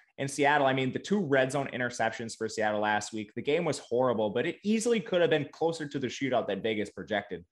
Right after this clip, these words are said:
Another week back for Russell Wilson. I like them as an underdog, and that is a forty-nine point total again. Watch the status of Kyler. I think that's an interesting one to monitor. I think as far as, like, high owned stacks go,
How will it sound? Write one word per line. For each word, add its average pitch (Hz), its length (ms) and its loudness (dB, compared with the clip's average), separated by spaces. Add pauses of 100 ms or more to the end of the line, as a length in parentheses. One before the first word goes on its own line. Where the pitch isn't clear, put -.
(240)
Another 143 280 2
week 143 200 2
back 123 260 0
for 117 80 -4
Russell 110 340 -2
Wilson. 104 360 -4 (340)
I 139 120 4
like 123 280 2
them 117 180 -2
as 110 180 -2
an 104 140 -8
underdog, 104 480 0
and 104 80 -4
that 123 140 0
is 120 120 -6
a 117 40 -4
forty-nine 101 540 -2
point 92 180 -8
total 85 240 -8
again. 87 320 -6
Watch 120 320 -2
the 104 120 -10
status 101 600 -2 (280)
of 104 120 -2
Kyler. 107 460 0
I 104 80 -2
think 110 220 -8
that's 104 200 -2
an 104 60 -10
interesting 104 540 -8
one 95 160 -6
to - 100 -14
monitor. 90 540 -6 (340)
I 147 140 2
think 214 320 -2 (160)
as 143 160 0
far 180 200 2
as, 143 100 2
like, 131 260 0
high 135 320 2
owned 131 320 0
stacks 117 500 0
go, 113 320 0